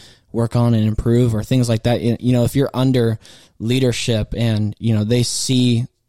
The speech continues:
that there needs to be growth in you and things like that, they can point it out too. And it, again, it's hard to receive those things, but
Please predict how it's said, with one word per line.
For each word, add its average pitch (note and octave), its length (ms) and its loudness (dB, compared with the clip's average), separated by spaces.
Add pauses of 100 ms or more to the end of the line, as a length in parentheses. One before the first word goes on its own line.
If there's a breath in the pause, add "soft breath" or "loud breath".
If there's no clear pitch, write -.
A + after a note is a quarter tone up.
that A2+ 500 -2
there A2+ 160 0
needs A2+ 220 2
to A2+ 60 -6
be G#2+ 120 -2
growth A#2 380 -2
in B2 100 4
you B2+ 300 2
and A#2 120 -2
things A#2+ 220 0
like A#2 140 0
that, A#2+ 180 0
they A#2+ 80 0
can C#3 160 -2
point A2 220 0
it A2 60 0
out G#2 160 -4
too. C3 180 2
And G#2+ 120 2
it, - 120 -8
again, A#2+ 440 -2
it's - 200 -10
hard B2 600 0
to C3 120 -2
receive A#2 340 -2
those B2 240 0
things, C#3 240 2
but A#2 240 0